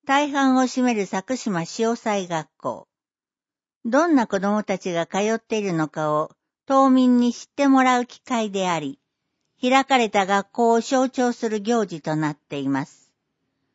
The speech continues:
昔は島の東と西に分かれて競い合う、それはそれは白熱した大運動会でした。今も対抗競技はありますが、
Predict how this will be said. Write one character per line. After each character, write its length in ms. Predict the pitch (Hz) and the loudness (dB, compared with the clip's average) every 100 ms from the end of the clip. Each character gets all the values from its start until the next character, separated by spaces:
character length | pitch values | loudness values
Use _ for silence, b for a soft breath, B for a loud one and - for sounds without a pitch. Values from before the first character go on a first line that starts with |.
| _ _ _ _ _ _ | _ _ _ _ _ _
昔 540 | 240 240 302 311 - 262 | -2 0 0 -4 -2 0
は 280 | 240 233 - _ | 0 0 -4 _
島 420 | - - 254 277 | -16 -4 2 4
の 140 | 262 208 | 4 0
東 380 | 220 202 247 - | -2 -2 -2 -2
と 120 | 247 | -2
西 300 | 226 208 233 | -2 -2 -2
に 140 | 233 | 0
分 180 | 220 214 | 0 0
か 100 | 220 | -2
れ 120 | 202 | -2
て 160 | - 147 | -6 -12
競 300 | - 190 170 | -8 -2 -2
い 160 | 170 | 0
合 140 | 160 147 | -2 -2
う、 200 | 143 - _ _ _ _ | -4 -10 _ _ _ _
そ 180 | - 208 | -6 -2
れ 140 | 233 | 0
は 160 | 294 302 | 0 0
そ 140 | 294 | -2
れ 120 | 269 254 | 0 2
は 140 | 262 | 0
白 260 | 254 - 262 | -2 -2 0
熱 320 | 254 247 247 | 0 -2 -6
し 80 | - | -4
た 140 | 233 | -2
大 280 | 214 220 233 | 0 2 2
運 220 | 233 220 | 2 0
動 200 | 220 190 | 0 -2
会 260 | - 139 131 | -4 -6 -6
で 140 | 131 | -10
し 120 | - | -10
た。 160 | - - _ _ _ _ _ _ _ _ _ _ _ _ - | -16 -18 _ _ _ _ _ _ _ _ _ _ _ _ 0
今 280 | 269 262 226 | 4 6 4
も 160 | 208 | 2
対 260 | 226 254 262 | 2 0 0
抗 260 | 269 262 | 0 0
競 240 | 254 262 226 | 0 -2 -2
技 160 | 165 | -2
は 80 | 156 | -2
あ 60 | 151 | 0
り 100 | 180 | -2
ま 160 | 185 | -4
す 180 | - 180 | -6 -8
が、 260 | 147 135 | -8 -8